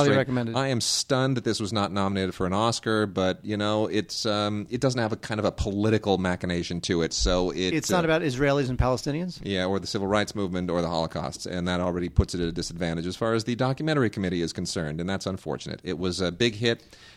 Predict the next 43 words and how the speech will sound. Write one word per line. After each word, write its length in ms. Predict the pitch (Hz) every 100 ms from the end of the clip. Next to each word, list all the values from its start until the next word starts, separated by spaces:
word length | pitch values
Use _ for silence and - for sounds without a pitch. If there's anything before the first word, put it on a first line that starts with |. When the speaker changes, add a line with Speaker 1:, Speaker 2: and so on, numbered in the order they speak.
| -
Speaker 1:
at 140 | 95
festivals, 500 | - 135 131 123 117 104
big 180 | 120
hit 140 | 107 101
at 80 | 95
the 40 |
box 280 | 101 104 -
office, 320 | 107 101 101
did 180 | - 113
ver-, 300 | 101 104 90
uh, 60 | 85
extremely 520 | 90 - - 123 110
well, 400 | 95 90 87 87
and, 380 | 85 87 85 85
uh, 300 | 85 85 85
y-, 260 | 82 85 87 87
don't 180 | 107
miss 220 | 87 87 -
it. 60 | -
Really 220 | 101 92
good. 240 | 80 71 - - - - - - - -
Speaker 2:
I 360 | 139 143 160 156
could 160 | 139
not 300 | 127 135 143 -
agree 560 | 123 123 131 131 127 -
less. 580 | 107 113 202 - - - - - - - -
No, 140 | 147
it's 100 | 131
a 20 | -
great 200 | 131 -
film. 180 | 117 - - - - -
Also 240 | 202 214
a 40 | 208
great 220 | 185 180
film 380 | - 180 175 180
is 260 | 170 156
a-, 140 | 131 147
another 280 | 147 240 302
terrific 380 | 135 143 135
documentary 520 | 123 127 - 123 120 117
from 200 | 135 120
last 300 | 120 113 135
year. 260 | 135 190